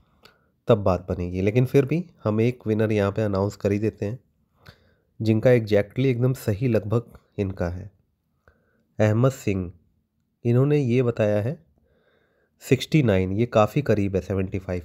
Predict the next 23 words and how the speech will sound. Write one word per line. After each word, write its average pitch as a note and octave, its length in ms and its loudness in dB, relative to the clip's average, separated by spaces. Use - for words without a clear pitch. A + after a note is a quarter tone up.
के, - 120 -18
तो A#2+ 100 4
इनको B2 320 2
एक C3+ 200 0
पाँच G#2+ 380 -4
सौ - 80 -6
रुपये G#2+ 220 -4
का G#2 80 -2
विनिंग G2 280 -4
प्राइस G2 280 -2
हम G2 120 -2
देंगे। G#2 300 -2
तो A#2 80 4
आपको A#2 220 2
क्या B2+ 140 4
करना C#3 260 -2
है, D#3 80 -2
इस - 260 -6
कमेंट A#2+ 480 0
में E2+ 160 -8
अपना, A#2 420 -2
आपको G2 340 -2
पेमेंट D3+ 760 0